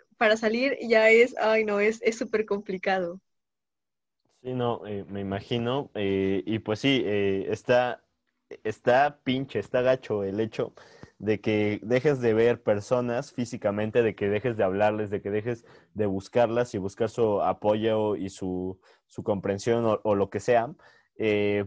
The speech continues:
Speaker 2: por, por estar más en, no sé, una red social o, o, no sé, inve-, eh, su-, supuestamente, eh, investigando nuevas cosas, porque, pues, sí, ¿no? O sea, pierdes mucho tiempo,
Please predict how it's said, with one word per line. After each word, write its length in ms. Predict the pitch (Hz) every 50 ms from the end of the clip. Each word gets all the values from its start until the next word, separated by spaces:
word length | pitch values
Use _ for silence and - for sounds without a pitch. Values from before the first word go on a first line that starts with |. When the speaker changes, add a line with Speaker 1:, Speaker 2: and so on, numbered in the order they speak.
| - -
Speaker 2:
por, 240 | 117 117 113 110 - -
por 160 | 117 110 110
estar 360 | 107 - - 123 123 123 120
más 320 | 123 123 123 123 120 -
en, 240 | 127 113 104 101 101
no 120 | 104 107 107
sé, 140 | - 120
una 200 | 117 113 113 110
red 160 | 104 110 110 -
social 540 | - 107 - - 104 101 101 101 104 101
o, 480 | 98 92 92 90 90 90 92 92 90 - _ _ _ _ _ _ _ -
o, 800 | - 104 101 98 95 95 95 92 92 92 92 92 95 98 98 92
no 160 | 107 113 120 117
sé, 220 | - 127 120 117
inve-, 240 | 117 110 110 107 -
eh, 180 | - 113 87 104
su-, 200 | - - 110 -
supuestamente, 1080 | - - 113 101 92 113 120 120 - 117 113 117 117 117 117 113 - 120 120 120 123 -
eh, 640 | - 98 95 95 95 92 92 92 92 92 92 92 98 - _ _ _ _ -
investigando 640 | 113 113 107 113 107 - 117 113 120 123 131 131
nuevas 320 | 127 127 127 123 123 117 -
cosas, 340 | 123 127 123 - 139 - -
porque, 360 | _ 120 113 101 - 110 110
pues, 200 | - 117 120 120
sí, 160 | 151 156 156
¿no? 260 | 135 123 123 135 135
O 120 | 123 120 117
sea, 140 | 131 113 -
pierdes 340 | 139 147 151 156 156 147 147
mucho 320 | 147 147 147 - 156 -
tiempo, 540 | - 139 139 135 135 127 - 143 143 147